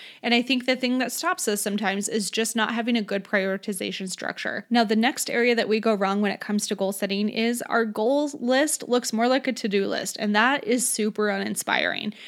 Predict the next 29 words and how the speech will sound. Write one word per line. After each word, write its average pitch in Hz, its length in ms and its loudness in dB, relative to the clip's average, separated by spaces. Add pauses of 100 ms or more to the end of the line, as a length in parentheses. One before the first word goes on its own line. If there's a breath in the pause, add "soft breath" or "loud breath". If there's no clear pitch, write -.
(160 loud breath)
So - 140 2
when 220 140 4
you're 285 140 6
looking 294 400 4
at 208 320 2
your 214 140 2
goals 196 400 -2
list, - 280 -4
if 208 160 -2
it 254 120 4
is 285 140 0
all 220 280 2
maintenance 208 560 2
tasks, - 640 -4
and 240 140 0
it's - 180 -2
not 311 220 2
something 240 400 0
where 202 160 2
when 196 120 0
you 196 120 0
look 220 300 0
back 214 240 2
on 208 160 2
your, 196 180 0
your 202 220 -4
goals 202 360 0
and 196 80 -4
accomplishments, 196 800 -4